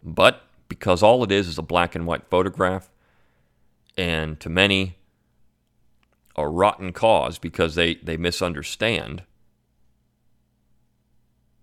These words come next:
because secession to them is treason, well,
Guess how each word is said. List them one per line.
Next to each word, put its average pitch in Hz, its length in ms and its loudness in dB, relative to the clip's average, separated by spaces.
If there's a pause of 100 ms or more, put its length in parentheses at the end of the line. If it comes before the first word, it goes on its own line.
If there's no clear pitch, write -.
(260)
because 87 380 0
secession 92 500 -2
to 87 80 -12
them 78 200 -2
is 73 120 -12
treason, 98 680 -6 (1040)
well, 87 340 -10